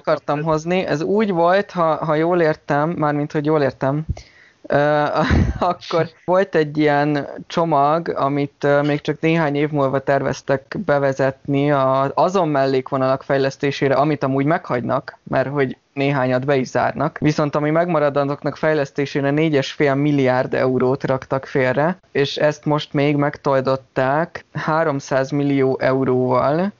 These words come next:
Speaker 1: az állam részéről, és további két, kétszázötven millió a, csak az állomások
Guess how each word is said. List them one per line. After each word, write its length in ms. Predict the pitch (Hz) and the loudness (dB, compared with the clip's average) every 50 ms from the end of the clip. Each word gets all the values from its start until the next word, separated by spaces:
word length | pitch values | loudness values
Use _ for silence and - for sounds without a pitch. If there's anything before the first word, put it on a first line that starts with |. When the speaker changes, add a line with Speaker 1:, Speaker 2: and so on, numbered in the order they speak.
| _ _ | _ _
Speaker 1:
az 120 | - - | -8 -4
állam 460 | - - 147 151 151 151 143 135 135 135 | -2 0 0 0 0 0 0 -2 -2 -2
részéről, 600 | 135 135 139 139 - - 151 147 151 170 170 175 | -2 -2 -2 -4 -4 -2 0 0 2 2 2 2
és 240 | 175 160 151 147 - - | 2 0 -2 -4 -4 -2
további 480 | - 170 165 170 151 139 139 143 147 | -2 0 2 2 0 0 0 -4 -6
két, 280 | 143 - 151 156 143 _ _ _ _ | -4 -2 -4 -4 -4 _ _ _ _
kétszázötven 800 | - - 151 147 143 - 147 135 135 143 143 139 - - 135 131 | -4 -2 -2 -2 0 0 0 0 0 0 -2 -4 -2 -2 -2 0
millió 560 | 139 139 135 139 139 135 135 143 151 - - | 0 0 0 2 2 2 2 2 0 0 0
a, 280 | - 143 139 135 135 139 | 0 0 0 0 0 -2
csak 200 | - 165 147 - | -2 -4 -2 -2
az 120 | 151 139 | 0 0
állomások 840 | 139 131 131 131 131 127 127 127 131 127 - - 131 - - - - | 2 2 2 2 0 -2 -2 -2 -4 -4 -4 -6 -6 -6 -6 -20 -20